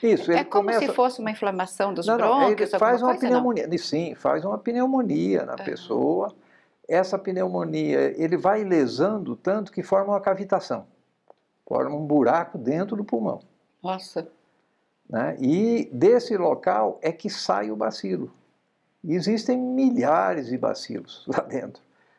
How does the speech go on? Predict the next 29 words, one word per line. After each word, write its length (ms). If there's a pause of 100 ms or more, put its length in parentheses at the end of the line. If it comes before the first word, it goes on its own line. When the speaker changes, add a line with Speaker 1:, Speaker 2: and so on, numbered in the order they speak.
(160)
Speaker 1:
Eu 200
tuço, 400
eu 80
jogo 240
ele 120
no 160
ar. 280 (1080)
Ele 160
fica 300
no 120
ar 220
por 200
doze 440
horas, 580 (320)
num 160
ambiente 360
fechado, 460
numa 200
sala 320
fechada, 580
como 180
a 40
dessa 180
que 80
nós 180
estamos 220
aqui 140
agora, 500 (760)
né? 340